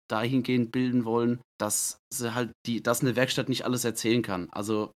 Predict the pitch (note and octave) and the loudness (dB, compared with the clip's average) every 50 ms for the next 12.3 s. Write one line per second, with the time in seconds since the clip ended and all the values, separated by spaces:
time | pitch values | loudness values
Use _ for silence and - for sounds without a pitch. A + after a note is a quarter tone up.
0 | _ _ - G#2 G#2 A2+ G#2+ - - - - - - A#2 G#2+ G#2+ G2+ A#2 A#2+ A2+ | _ _ -8 -4 -2 -2 -2 -2 -4 -4 -4 -2 0 0 0 0 0 -2 -2 -2
1 | - B2+ D#2 G#2+ A2+ B2 A#2+ - - B2 A#2+ - A2 - - A#2+ A2 - - A2+ | -2 -4 -4 -4 -4 -6 -8 -8 -8 -6 -6 -6 -6 -6 -6 -8 -8 -6 -4 -2
2 | G#2+ A2 A#2+ A#2+ A#2 A2+ G#2+ A#2 A#2+ - - - - A2+ A#2 A#2 B2 C#3+ C#3+ C#3 | -2 0 2 2 2 2 2 0 0 0 -2 -6 -4 0 2 4 4 4 2 2
3 | B2 A2+ G#2+ G2+ A#2 A2 G#2 A#2 - - - A2+ G#2+ A2+ G#2+ G#2+ G#2+ - - A2 | 2 2 2 2 0 -2 0 0 -2 0 0 2 2 2 2 0 -2 0 0 0
4 | G#2 G#2 A2 - _ _ - B2 A2+ A#2+ A#2 G2+ - - C3 C#3 C#3 B2 G#2+ A#2+ | 0 0 -2 -6 _ _ -4 -2 -2 -2 -2 -2 -2 2 4 6 6 6 6 4
5 | A2 G#2+ - - G#2+ G#2+ A2 - C3+ A#2+ G#2+ - - A2 G#2 G#2 G2+ G#2 - - | 2 0 0 -2 -4 -4 -2 -2 -2 -2 -2 -2 -2 -2 -2 -2 -4 -6 -6 -6
6 | A#2+ F#2+ A2+ G#2+ A#2 A2 A2+ F#2+ G#2+ G2 - - G#2 F#2+ G#2 G#2 G2 F#2+ F#2 F#2+ | -6 -2 0 0 0 0 -2 -4 -6 -6 -6 -6 -4 -4 -2 -4 -4 -4 -6 -8
7 | - - _ _ _ _ _ _ _ _ _ _ - G#2+ G#2+ A2 G#2+ G#2+ G2+ - | -10 -14 _ _ _ _ _ _ _ _ _ _ -2 0 2 2 2 0 0 2
8 | - B2 B2+ - - - _ _ _ _ _ - B2+ B2 - - A#2+ B2 B2+ A#2 | 2 2 2 2 -2 -6 _ _ _ _ _ -6 -6 -4 0 4 4 4 4 4
9 | F#2+ G#2 A2 - - - A#2+ A2+ A2+ A2 A2 A2 A2 - _ _ _ _ - A#2 | 4 2 0 0 -4 -4 0 2 2 2 2 0 -2 -6 _ _ _ _ -2 0
10 | A2+ A2 G#2 G2 G#2 A2+ B2+ C3+ C3+ C3 C3+ C3+ - - - - - - - B2+ | 2 4 6 6 6 6 4 2 2 0 -2 -4 -6 -10 -10 -10 -10 -10 -12 -12
11 | A2 C#3+ D3 D3 E3 F3 F3 F3+ G2+ A2 A#2 - - A#2 A2 A2 - A#2+ G#2+ - | -10 -10 -8 -8 -8 -6 -6 -6 -4 -4 -4 -2 -2 -4 -4 -2 -4 -4 -4 -4
12 | - A#2 A2 A2+ A#2 - | -4 -2 -2 -2 -2 -4